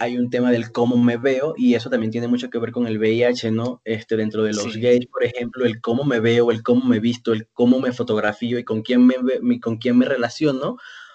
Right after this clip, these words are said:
Speaker 1: va a configurar, este, el tipo de amistades que yo voy a tener, y el tipo de amistades que yo voy a tener va a configurar en mí la percepción de vida que voy a tener acerca del mundo en el que me rodeo. Entonces,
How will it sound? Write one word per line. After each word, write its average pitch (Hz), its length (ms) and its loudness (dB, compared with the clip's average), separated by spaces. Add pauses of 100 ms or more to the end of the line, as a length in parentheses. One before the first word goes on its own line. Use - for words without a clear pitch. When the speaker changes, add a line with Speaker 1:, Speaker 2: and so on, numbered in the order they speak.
(160)
Speaker 1:
va 120 160 4
a 135 120 -4
configurar, 127 840 2 (640)
este, 113 800 0
el 113 140 -8
tipo 143 280 0
de 139 60 2
amistades 123 480 0
que 117 140 -6
yo 117 140 -4
voy 123 120 2
a 123 120 -2
tener, 151 280 -2
y 127 60 0
el 123 100 -4
tipo 123 220 -6
de 139 80 0
amistades 131 400 -4
que 117 100 -6
yo 110 140 -4
voy 113 100 -2
a 117 100 -2
tener 139 320 -4 (100)
va 107 120 0
a 110 80 -6
configurar 123 480 -2
en 123 180 4
mí 139 200 0 (240)
la 123 240 2
percepción 117 680 -2
de 117 140 -2
vida 127 260 4
que 120 100 -4
voy 107 140 -2
a 107 60 -6
tener 107 260 -4
acerca 107 440 -6
del 104 120 -2
mundo 107 300 0
en 104 60 -6
el 104 120 -10
que - 80 -10
me 104 120 -4
rodeo. 117 360 0
Entonces, 110 540 -4